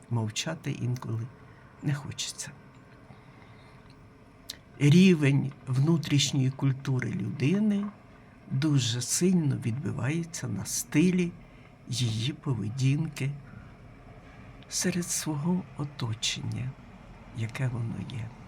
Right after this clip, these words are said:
чи в своїй країні, чи в чужій. Хай вам ваш ангел-охоронець підказує правильну поведінку, правильні поступки, які будуть покращувати ваше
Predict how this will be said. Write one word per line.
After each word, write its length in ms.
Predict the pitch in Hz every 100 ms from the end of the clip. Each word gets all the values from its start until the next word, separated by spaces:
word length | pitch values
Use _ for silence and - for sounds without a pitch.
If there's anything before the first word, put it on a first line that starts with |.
| - - - -
чи 180 | - -
в 80 | 107
своїй 500 | - 110 117 127 185
країні, 640 | - 156 151 135 135 139 - - - -
чи 160 | - -
в 100 | -
чужій. 480 | - 131 - 120 117 - - - - - - - - - - - - - - - - -
Хай 240 | 262 214
вам 240 | 151 139 117 - - - 117
ваш 340 | 147 143 - -
ангел-охоронець 1200 | 143 165 135 117 107 107 - - 196 214 170 - - - - - -
підказує 640 | - 240 - 262 226 214 202
правильну 520 | 202 185 196 180 165
поведінку, 840 | 139 139 110 110 143 196 175 - 170 - - - - -
правильні 460 | 285 196 175 151
поступки, 720 | 143 127 - - 127 - -
які 500 | 123 123 - 185 185 180 - - - -
будуть 640 | 175 196 202 170 165 - - - - -
покращувати 880 | 220 214 220 190 - - 117 107 -
ваше 440 | 117 135 - -